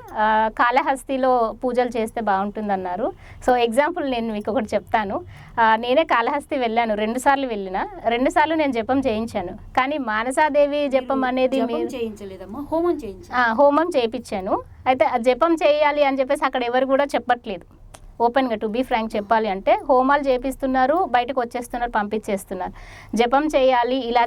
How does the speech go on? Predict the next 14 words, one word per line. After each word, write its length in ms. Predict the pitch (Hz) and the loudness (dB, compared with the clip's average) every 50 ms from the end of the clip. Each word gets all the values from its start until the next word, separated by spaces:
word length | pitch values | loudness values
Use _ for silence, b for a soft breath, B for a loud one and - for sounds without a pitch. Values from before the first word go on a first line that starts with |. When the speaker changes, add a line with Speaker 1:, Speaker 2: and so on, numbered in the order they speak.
| 233 - | 2 0
Speaker 1:
చేస్తే 320 | 247 254 262 - 294 269 262 | -2 -2 0 2 2 2 2
ఇలా 180 | 247 247 233 | 2 2 0
జరుగుతుంది 520 | 226 233 226 220 226 240 240 240 233 226 220 | 2 2 0 0 0 -2 -4 -4 -2 -2 0
అనేది 180 | 226 262 302 | 0 2 2
అక్కడ 180 | 277 269 254 220 | 2 2 0 -2
ఎవరు 220 | 214 220 247 269 | 0 2 2 2
కూడా 160 | 269 285 277 | 2 2 0
ఇప్పటివరకు 380 | 262 - 247 240 240 247 254 302 - 277 | 0 0 0 0 0 0 -2 -2 0 0
చెప్పలేదు. 520 | 220 - - 247 226 185 180 - - - | 0 0 0 -2 -2 -2 -4 -8 -8 -6
నేను 160 | 226 240 254 | -4 -4 -2
టూ 140 | 247 269 277 | 0 -2 -2
టైమ్స్ 280 | 269 294 294 294 294 302 | 0 -2 -4 -4 -4 -6
వెళ్ళొచ్చాను. 520 | 233 214 226 233 240 - - 214 175 - - - | -4 -4 -4 -6 -6 -4 -6 -6 -6 -6 -12 -14
Speaker 2:
అక్కడ 180 | - - 262 254 | -6 -2 -2 -2